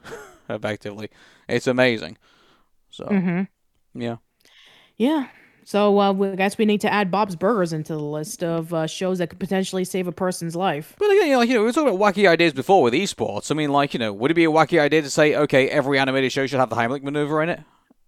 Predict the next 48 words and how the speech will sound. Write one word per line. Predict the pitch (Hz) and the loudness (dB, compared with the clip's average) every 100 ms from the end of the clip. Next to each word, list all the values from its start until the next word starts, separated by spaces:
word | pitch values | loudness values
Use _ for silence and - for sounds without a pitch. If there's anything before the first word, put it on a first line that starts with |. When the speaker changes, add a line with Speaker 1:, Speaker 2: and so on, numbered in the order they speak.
| _ | _
Speaker 1:
Like, | 113 113 - | -16 -12 -2
you | |
know. | 233 | 2
Speaker 2:
Oh, | 370 214 190 | 2 0 -2
well, | 269 277 | 0 2
I | 233 | 0
mean, | 294 269 254 | -2 0 0
yeah, | 480 453 147 165 | 0 0 -2 -8
sure, | - 392 | -6 -4
why | 240 233 | -2 -2
not? | 185 120 - - - | -4 -6 -12 -16 -8
Speaker 1:
I | |
mean, | 147 | -4
it's | 127 120 | -4 0
great. | 143 135 | 0 0
It's, | - - | -4 -4
you | 120 147 | -2 -2
know, | 120 | 0
not | 123 170 | 2 2
only | 160 156 | 2 0
does | 139 | -2
it | |
save | 123 165 | 2 2
people, | 139 110 | 2 -2
it's | 117 | -4
a | |
great | 127 139 117 | -2 -2 0
gag, | 120 110 117 - - - | -2 -2 -6 -12 -16 -16
<laughs> | - _ - | -20 _ -12
you | - | -6
know? | - 262 | -2 0
Speaker 2:
<laughs> | - 247 208 - _ - - - _ _ _ _ - | 2 0 -2 -12 _ -20 -20 -20 _ _ _ _ -8
Yeah. | 277 190 156 _ _ _ - | -4 -4 -6 _ _ _ -10
I | 208 | -4
mean, | 208 202 190 185 - | -2 -2 -4 -6 -6
I, | 196 | -4
I | 196 185 | -2 0
wouldn't | 226 233 | 0 0
wanna | 214 196 165 | 0 -2 -6
see | - - 220 | -10 -4 -2
anybody | 196 175 165 160 160 | 0 -2 -6 -8 -10
suffer | - - 285 285 | -4 -2 -2 -4
from | - 170 151 | -2 -6 -4
it, | 160 - | -8 -8
but, | - 180 175 - | -2 -2 -2 -4
I | |
mean, | 208 185 - | -4 -4 -6
if | 208 214 - | -8 -8 -10